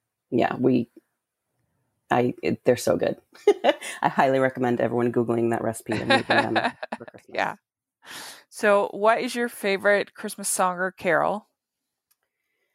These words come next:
Speaker 1: Um, let me think. Right now, I'd have, I've got two that are on, they're on, <laughs> probably because they're on the Spotify playlist of Chris-, when I say, like,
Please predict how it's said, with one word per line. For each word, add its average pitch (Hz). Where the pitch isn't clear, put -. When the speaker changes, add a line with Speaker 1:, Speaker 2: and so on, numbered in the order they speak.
Speaker 1:
Um, 180
let 185
me 185
think. 170
Right 175
now, 190
I'd 170
have, 160
I've 151
got 160
two 135
that 135
are 127
on, 123
they're -
on, 151
<laughs> -
probably 202
because 202
they're 170
on 147
the 139
Spotify 135
playlist 127
of 123
Chris-, -
when 135
I 131
say, 127
like, 123